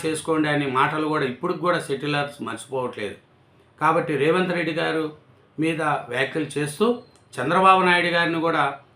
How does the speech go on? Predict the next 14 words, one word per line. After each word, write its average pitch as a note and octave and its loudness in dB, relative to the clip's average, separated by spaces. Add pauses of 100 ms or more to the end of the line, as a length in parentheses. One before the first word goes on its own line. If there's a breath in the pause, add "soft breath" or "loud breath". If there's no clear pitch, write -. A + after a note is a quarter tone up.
(100)
ఎప్పటికప్పుడు F3 2
బీఆర్ఎస్ D#3 0
వాళ్ళు, C#3+ 0 (720)
ఆ, C#3 -2
ఎత్తి D3 0
చూపిస్తూ D#3 -2
ఉంటారు. A#2 -4 (480)
ఆ C#3+ 10
ప్రభావం F3+ 4
కూడా F3 2 (100)
బీఆర్ఎస్ D3+ 2
మీద C3+ 0
పడుతుంది. A#2 -4 (1160)
ఎందుకంటే D#3+ 0